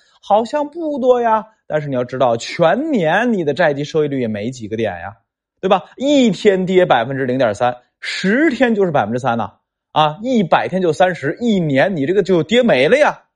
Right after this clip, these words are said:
对吧？你要这么算起来，你会发现一天要跌个零点几，那可是暴跌了。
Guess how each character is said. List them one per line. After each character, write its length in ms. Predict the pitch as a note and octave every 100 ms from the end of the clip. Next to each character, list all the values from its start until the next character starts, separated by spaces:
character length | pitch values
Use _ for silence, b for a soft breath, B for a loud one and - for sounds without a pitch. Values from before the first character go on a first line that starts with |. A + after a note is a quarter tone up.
| _
对 60 | -
吧？ 100 | G#3
你 100 | G3
要 80 | A#3+
这 180 | - F#4+
么 100 | A3
算 260 | - A3 E3
起 120 | A#2+
来， 200 | A2 C3
你 120 | C3
会 100 | B2+
发 100 | D3+
现 240 | E3 C#3+ - b -
一 240 | C4+ A3
天 180 | - F#3
要 80 | E3
跌 160 | F#3
个 120 | F3
零 160 | D3 D#3+
点 180 | F3 E3+
几， 300 | C#3+ B2+ - b b -
那 220 | F3 C#3+
可 180 | - A2+
是 280 | C#3 B2+ A#2 -
暴 120 | D#4 - - -
跌 160 | F#3
了。 120 | E2+